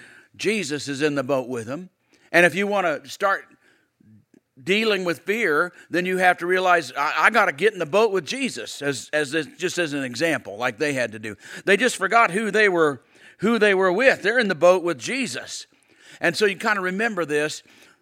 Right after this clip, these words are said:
The more you draw near, less fear. Draw near, less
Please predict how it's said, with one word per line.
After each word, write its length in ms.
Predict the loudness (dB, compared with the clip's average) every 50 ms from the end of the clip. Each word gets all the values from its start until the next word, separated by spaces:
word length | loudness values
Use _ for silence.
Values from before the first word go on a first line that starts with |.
| _ _ _ _ _
The 140 | 0 0 0
more 340 | 0 2 4 6 6 6 6
you 160 | 4 2 -2
draw 360 | -4 0 2 4 6 6 6 4
near, 440 | 4 2 4 6 6 6 6 4
less 320 | 4 4 2 2 2 0 -4
fear. 500 | -6 -2 0 0 0 0 -2 -6 -10 -6
Draw 320 | 2 6 6 8 8 6
near, 500 | 4 2 0 0 2 2 0 0 -2 -6 -4
less 540 | 0 2 4 4 4 2 0 -4 -8 -10